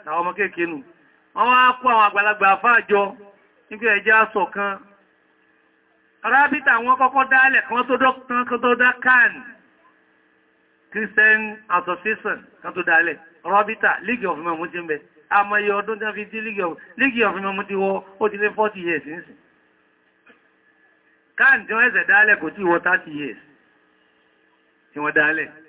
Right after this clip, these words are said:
Kọ̀ wá síbi tí kiri yóò lè bára wọn dé torí ọ̀rọ̀ unity lẹ wí o, al-wahda, ìṣọ̀kan. Ìhun ló sì pé wa. Mo ní,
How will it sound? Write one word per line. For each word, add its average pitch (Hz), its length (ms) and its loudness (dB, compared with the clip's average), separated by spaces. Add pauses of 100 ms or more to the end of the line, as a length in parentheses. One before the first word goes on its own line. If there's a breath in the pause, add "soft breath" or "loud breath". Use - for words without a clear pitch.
(760)
Kọ̀ 208 120 4
wá 294 200 4
síbi 285 220 -6
tí 311 140 -6
kiri 285 240 2
yóò 311 140 4
lè 247 120 4
bára 262 320 4
wọn 262 140 4
dé 285 100 4 (160)
torí 240 200 0
ọ̀rọ̀ 240 340 2
unity 262 280 -2
lẹ 226 140 4
wí 247 180 0
o, 233 140 4
al-wahda, 196 680 0 (400)
ìṣọ̀kan. 185 460 -2 (1200)
Ìhun 262 160 4
ló 339 140 6
sì 277 100 2
pé 277 180 2
wa. 262 180 6 (1200)
Mo 202 160 0
ní, 269 120 2